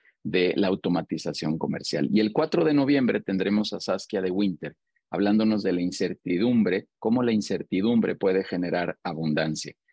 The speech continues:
Ella es otra participante de, eh, latam Speakers, eh, América,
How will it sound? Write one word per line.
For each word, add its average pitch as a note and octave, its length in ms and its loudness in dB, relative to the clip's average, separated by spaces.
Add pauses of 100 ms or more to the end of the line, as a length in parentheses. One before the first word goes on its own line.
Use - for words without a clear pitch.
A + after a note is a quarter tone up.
(120)
Ella A2+ 200 4
es A2+ 100 -2
otra B2+ 220 0
participante G#2 960 0
de, G2 580 0 (180)
eh, F2 240 0
latam F#2+ 400 -2
Speakers, - 680 -4
eh, D#2+ 380 -4
América, B2+ 560 0